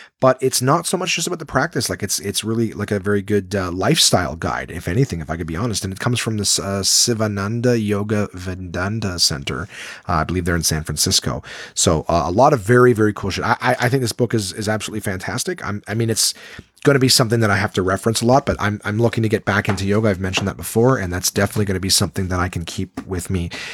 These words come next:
and, and go through and, uh, and do that. So, uh, D K has done it again, guys. As always, D K dot com slash C A, uh, for my Canadian listeners, and of course, anyone in the States,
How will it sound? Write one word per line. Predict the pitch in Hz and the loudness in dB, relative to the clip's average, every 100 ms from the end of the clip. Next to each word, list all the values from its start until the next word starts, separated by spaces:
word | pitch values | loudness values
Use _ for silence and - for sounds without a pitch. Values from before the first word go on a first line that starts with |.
| - | -6
and, | - 82 80 | 0 0 0
and | 80 82 | -2 0
go | 85 | 0
through | 85 90 82 | 2 2 4
and, | 76 78 78 | 2 0 -2
uh, | 69 | -2
and | 80 | -4
do | |
that. | 87 82 | -4 -4
So, | - 85 | -4 -4
uh, | 82 80 | -6 0
D | 113 131 | 2 4
K | - 139 | 6 6
has | 127 110 | 6 4
done | 120 113 | 4 4
it | 107 | 4
again, | 104 113 117 | 2 2 4
guys. | 127 120 123 110 | 4 4 2 0
As | 101 | 0
always, | 107 110 110 110 107 | 2 2 2 0 -2
D | 104 107 | -4 -2
K | 107 | 0
dot | 101 98 | 0 -2
com | - 98 101 | -2 0 0
slash | - 87 87 | 0 0 0
C | - 95 101 | 0 0 0
A, | 110 147 - - - | 0 0 -4 -14 -8
uh, | - 90 | -4 -2
for | 87 | -2
my | 85 | -4
Canadian | 92 98 113 120 | -4 -4 -2 0
listeners, | 123 139 139 120 | 0 2 0 0
and | 92 | -4
of | |
course, | - 98 - | -8 -6 -6
anyone | 90 85 | -8 -10
in | 78 | -8
the | |
States, | - - 110 - | 2 2 4 2